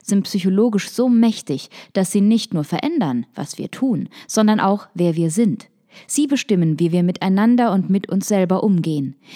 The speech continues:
Wir gewöhnen uns daran, zusammen allein zu sein.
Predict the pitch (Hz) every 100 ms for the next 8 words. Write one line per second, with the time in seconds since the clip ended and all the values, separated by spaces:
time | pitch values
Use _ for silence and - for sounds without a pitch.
0 | - 196 214 220 277 311 220 160 - 170
1 | 151 147 143 - 202 202 180 147 143 165
2 | 170 202 170 147 - 139 143 135 147